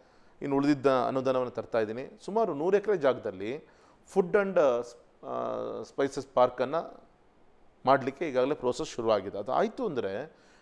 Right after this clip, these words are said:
ನಮ್ಮ ರೈತರು ಬೆಳೆದಂಥ ಈ ಬೆಳೆ, ಅದು ಮೆಣಸು ಇರ್ಬೋದು, ಶುಂಠಿ ಇರ್ಬೋದು,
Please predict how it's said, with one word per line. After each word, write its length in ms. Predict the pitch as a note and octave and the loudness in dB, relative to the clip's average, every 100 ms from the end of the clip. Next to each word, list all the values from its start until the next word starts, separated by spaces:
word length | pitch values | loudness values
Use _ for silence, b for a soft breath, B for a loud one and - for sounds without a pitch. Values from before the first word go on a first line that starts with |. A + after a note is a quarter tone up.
| b | b
ನಮ್ಮ 380 | G2+ B2+ E3+ F#3+ | -6 -4 0 0
ರೈತರು 420 | F3 E3 D#3+ E3 | 4 2 0 -4
ಬೆಳೆದಂಥ 440 | E3 C#3+ C#3+ C#3+ D3 D3+ D3+ F3 - | 0 2 2 0 2 2 2 -4 -12
ಈ 140 | B2 B2 | -6 -4
ಬೆಳೆ, 420 | G2 C3 C3+ - | 2 4 4 2
ಅದು 160 | A#2 G#2+ | -6 -4
ಮೆಣಸು 360 | A2+ B2 A#2 A2+ | -4 -6 -6 -8
ಇರ್ಬೋದು, 400 | G2+ G#2 G#2+ G#2+ | -6 -6 -4 -6
ಶುಂಠಿ 380 | - C3 C3 | -6 -6 -4
ಇರ್ಬೋದು, 580 | A2+ G2+ G#2 G2 G#2+ G2+ | -4 -4 -8 -6 -6 -8